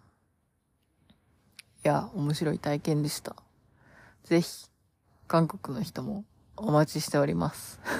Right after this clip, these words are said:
<laughs> どういうあれなんだろうな。本当に信号待ちとかで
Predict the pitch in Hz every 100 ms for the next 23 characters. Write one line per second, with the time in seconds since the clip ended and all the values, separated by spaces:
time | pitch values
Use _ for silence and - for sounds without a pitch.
0 | - 320 - 285 233 - 262 - - -
1 | - - _ - - - - - - 453
2 | 403 370 330 294 233 240 214 160 156 160
3 | 165 156 147 135 127 147 208 220 _ -
4 | 262 269 254 240 - - - 254 269 269
5 | 262 262 - 262 247 175 147 170 196